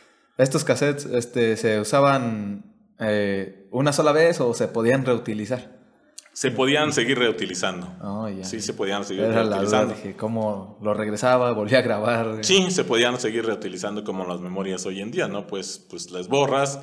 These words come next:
Speaker 1: Ujú.
Speaker 2: y puedes seguir. El, el cassette también hacía lo mismo.
Speaker 1: Oh.
Speaker 2: Entonces, yo grababa y, y así calaba, así calaba mi cámara y ya me iba a, a la boda. Fui, me fui a la boda y todo. No le noté nada extraño.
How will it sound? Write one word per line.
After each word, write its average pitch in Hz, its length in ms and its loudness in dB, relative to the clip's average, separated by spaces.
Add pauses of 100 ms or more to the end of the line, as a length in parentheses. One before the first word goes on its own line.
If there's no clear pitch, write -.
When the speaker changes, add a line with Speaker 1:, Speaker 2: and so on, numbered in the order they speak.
Speaker 1:
Ujú. 113 260 -6
Speaker 2:
y 92 80 -10
puedes 90 320 -6
seguir. 87 240 -10
El, 92 480 -8
el 95 280 -8
cassette 120 540 -6 (280)
también 90 340 -6
hacía 92 240 -8
lo 98 140 -8
mismo. 117 440 -6 (120)
Speaker 1:
Oh. - 440 -18 (320)
Speaker 2:
Entonces, 123 840 0
yo 147 160 0
grababa 147 440 2
y, 110 200 0
y 104 160 -2
así 110 240 -2
calaba, 156 840 0
así - 240 -12
calaba 120 320 -2
mi 107 160 -8
cámara 113 720 -8 (580)
y 95 140 -12
ya 113 120 0
me 107 180 -2
iba 104 380 -2
a, 80 920 -8 (640)
a 190 160 -6
la 214 100 -2
boda. 180 720 -4
Fui, 262 200 -4
me 269 160 -2
fui 117 160 -2
a 98 40 0
la 92 120 -4
boda 127 500 -2
y 104 60 -6
todo. 131 520 -4
No 120 240 0
le 113 140 0
noté 98 240 -4
nada 98 240 -6
extraño. 131 420 -6